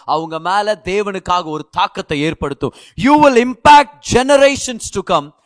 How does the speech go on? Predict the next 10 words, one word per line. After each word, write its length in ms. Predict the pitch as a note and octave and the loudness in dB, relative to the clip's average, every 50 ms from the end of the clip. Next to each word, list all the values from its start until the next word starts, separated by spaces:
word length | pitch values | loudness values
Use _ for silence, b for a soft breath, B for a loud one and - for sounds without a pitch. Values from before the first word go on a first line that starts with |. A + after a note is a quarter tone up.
| _ _ - | _ _ -10
with 120 | E3+ - | -6 -2
your 120 | F3 D#3+ | 0 0
life 240 | D3+ D#3 E3 D3+ - | 0 0 -4 -4 -6
of 80 | D#3 C3+ - - | -10 -12 -8 -6
purpose. 360 | D3 C#3 - - - - - - - _ _ _ _ _ _ _ _ _ _ _ _ _ _ _ _ _ | -6 -6 -6 -6 -10 -12 -12 -14 -16 _ _ _ _ _ _ _ _ _ _ _ _ _ _ _ _ _
பாருங்க, 320 | - C#4+ D#4 C4 G#3+ F3+ A#3+ | 0 0 0 2 2 2 2
தேவனோட 380 | C#4+ D4+ D4+ D4+ D#4 D#4 D4+ | 2 2 2 2 0 0 0
நடக்கிறது 460 | C#4 B3 A#3+ C4 B3+ - A#3+ A3+ G3+ | 0 -2 -4 -4 -6 -6 -8 -6 -4
தான் 120 | B3+ A#3+ A3 | -4 -2 -2
உலகத்திலே 640 | G#3 G#3+ A3 A3 G3 - A3 A3+ G#3 F#3 E3 C#3 | -4 -4 -6 -8 -8 -8 -6 -6 -4 -6 -6 -8